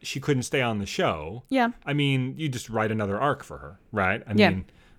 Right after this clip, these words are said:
Speaker 1: but, so you're right. I mean, it, it does feel like, yeah, they, you could have cut out that scene where she says, "I'm not coming back to the ship with you guys," and
Speaker 2: Right.
Speaker 1: the episode would have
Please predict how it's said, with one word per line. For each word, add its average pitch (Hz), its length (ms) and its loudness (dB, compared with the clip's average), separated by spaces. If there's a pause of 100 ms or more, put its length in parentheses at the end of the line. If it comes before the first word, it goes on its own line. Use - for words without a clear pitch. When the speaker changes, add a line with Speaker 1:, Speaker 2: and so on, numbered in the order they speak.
(340)
Speaker 1:
but, 131 400 4 (220)
so - 180 -4
you're 175 140 0
right. 110 180 4
I 117 60 0
mean, 139 260 2
it, - 160 -18 (420)
it 143 120 0
does 175 220 2
feel 160 220 2
like, 123 320 2
yeah, 123 200 2
they, 113 280 -6
you 120 120 -4
could 143 160 -2
have 120 120 -4
cut 139 180 0
out 120 160 0
that 107 180 0
scene 117 300 -2
where 104 100 0
she 101 140 -8
says, 101 240 -2
"I'm 101 100 0
not 101 220 -2
coming 98 220 -2
back 101 200 -2
to - 60 -12
the 95 80 -4
ship - 180 -4
with - 140 -6
you 98 80 -4
guys," 85 400 -4
and - 80 -4
Speaker 2:
Right. 190 140 6
Speaker 1:
the 107 60 2
episode 104 360 -2
would 92 160 -2
have 85 180 -8